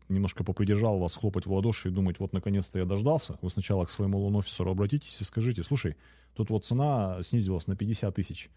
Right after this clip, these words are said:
Вроде как риэлтор подтверждает, что да, по-, что цена по рынку, что и тогда она была по рынку, и сейчас она по рынку. А я могу себе сейчас с этим преапрувалом, который ты мне месяц назад дал, этот дом-то купить или нет?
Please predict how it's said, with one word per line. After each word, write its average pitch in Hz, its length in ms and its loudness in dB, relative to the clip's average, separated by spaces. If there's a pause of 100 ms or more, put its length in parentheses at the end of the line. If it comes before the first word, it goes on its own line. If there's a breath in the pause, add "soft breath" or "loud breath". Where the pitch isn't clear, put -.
(380 soft breath)
Вроде 120 260 2
как 104 160 0
риэлтор 110 300 2
подтверждает, 98 560 0
что - 160 -6
да, 101 160 0
по-, 92 160 -4 (160)
что - 240 -6
цена 107 260 0
по 95 140 0
рынку, 101 300 2
что 85 220 -4
и 80 40 -4
тогда 104 240 2
она 131 140 2
была 113 220 2
по 101 100 -2
рынку, 107 300 0
и - 40 -2
сейчас 117 360 0
она 107 140 2
по 104 140 2
рынку. 104 360 2 (420 loud breath)
А 101 100 2
я 117 120 4
могу 110 220 4
себе 139 240 2
сейчас 110 380 0
с - 300 -6
этим 107 180 2
преапрувалом, 107 580 2
который 104 300 2
ты 98 100 0
мне 104 120 4
месяц 107 300 0
назад 95 260 0
дал, 90 240 0
этот 98 160 0
дом-то 98 240 2
купить - 340 0
или 101 120 4
нет? 117 200 2